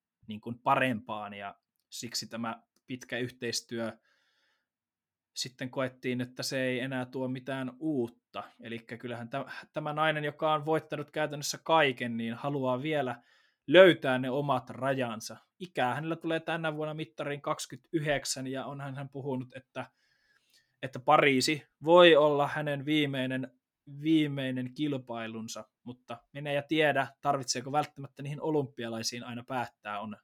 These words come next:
hän yhdessä haastattelussa sanonut, niin paljon on, niin kuin, auki, et, nyt sitten, että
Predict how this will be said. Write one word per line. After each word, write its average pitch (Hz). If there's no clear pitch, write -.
hän 120
yhdessä 120
haastattelussa -
sanonut, 104
niin 104
paljon 160
on, 139
niin 139
kuin, 135
auki, 135
et, 113
nyt 123
sitten, 117
että 113